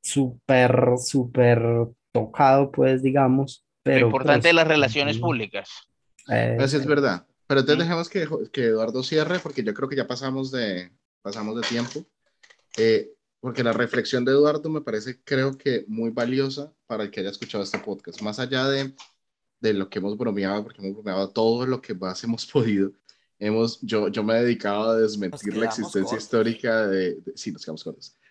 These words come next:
Speaker 3: Me dediqué a desmentir la existencia histórica de Jesús. Realmente Jesús, como personaje pequeño o grande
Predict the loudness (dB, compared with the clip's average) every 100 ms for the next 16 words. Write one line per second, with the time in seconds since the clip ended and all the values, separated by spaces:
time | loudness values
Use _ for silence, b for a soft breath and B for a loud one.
0 | _ -2 2 4 4 2 0 0 0 0
1 | -2 -2 -4 -4 -8 -4 -2 -2 -2 -4
2 | -2 0 0 -2 -4 -4 -6 -8 -8 -10
3 | _ _ _ _ -4 0 0 0 -2 -4
4 | -6 -6 -6 -14 _ _ _ _ _ _
5 | -10 -4 -4 -2 -4 -2 -4 -4 -4 -4
6 | -10 -10 _ _ -8 -4 -4 -2 -2 -2
7 | -2 -2 -4 -2 0 0 -4 -8